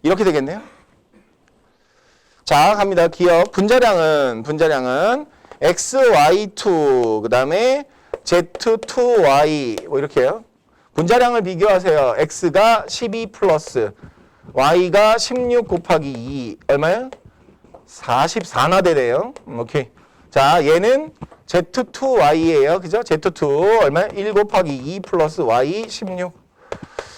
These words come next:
열여덟. 그럼 당연히 이쪽이 크죠? 네. 자, 그 다음에 원자량의 비는 십이 대 일.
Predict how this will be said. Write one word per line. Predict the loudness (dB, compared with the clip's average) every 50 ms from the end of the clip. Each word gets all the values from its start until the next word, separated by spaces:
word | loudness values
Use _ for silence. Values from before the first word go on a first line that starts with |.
| -20 -20 -18 -18 -18 -18 _ -10 -2
열여덟. | 2 2 4 4 4 4 4 4 2 0 0 -2
그럼 | -4 -10 -10
당연히 | -6 -6 -4 -4 -2 -4 -6 -4
이쪽이 | -4 -4 -4 -4
크죠? | -6 -10 -6 -4 -4 -4 -4 _ _ -14 -14 -14 _ _ _ _ _ _ _ _ _ _
네. | -2 -2 -2 -2 -4 -8 _ _ _ _ _ _ _ _ _ _ _ _ _ _ _ _ _ _
자, | -4 -2 0
그 | 0
다음에 | 0 0 0
원자량의 | 2 2 2 2 2 2 2 2 4 4 2 2 2 0 -2
비는 | -2 -4 -2 -2 0 0 0 -2 -2 -4 -6
십이 | -6 -8 -8 -8 -8 -4 0
대 | 0 2
일. | 0 0 -4 -10